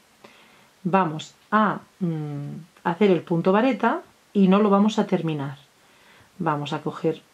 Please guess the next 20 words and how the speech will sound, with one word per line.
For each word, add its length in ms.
otro 460
punto 260
vareta 480
y 160
no 100
lo 80
vamos 220
a 40
terminar, 480
y 140
cuando 240
tengamos 380
los 200
tres, 440
eh, 280
argollas 520
en, 300
en 140
la 60
aguja, 420